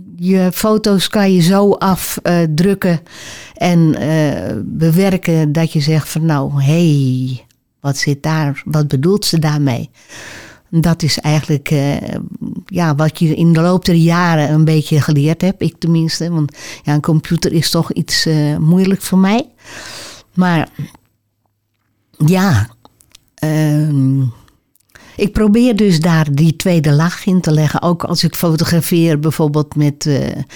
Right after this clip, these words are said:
in de natuur en, eh, prachtige landschappen en dat. En ja, in de natuur kan je zoveel dingen, eh, s-, eh, eh, zeg maar, uitdiepen en, eh, fotograferen. Zoals je dus eigenlijk, eh,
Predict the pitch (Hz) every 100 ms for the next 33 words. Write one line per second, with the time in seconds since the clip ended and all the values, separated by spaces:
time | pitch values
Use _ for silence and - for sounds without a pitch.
0 | - - 160 147 139 143 139 180 175 160
1 | - 143 143 139 131 - - - - -
2 | 165 - - 143 139 156 - 160 160 156
3 | 127 147 151 156 - - 156 143 151 -
4 | - - - - - - _ - 165 170
5 | 151 151 156 160 190 185 170 175 175 165
6 | 156 202 226 190 190 175 160 185 180 160
7 | - 101 151 - - - - - - -
8 | - - - - - 180 165 165 - 190
9 | 175 143 214 208 175 156 147 - - -
10 | - 175 156 - 151 151 143 190 175 160
11 | 170 - 202 190 165 156 139 135 - -
12 | 165 - - 147 151 151 - 143 143 139
13 | - 143 143 143 143 135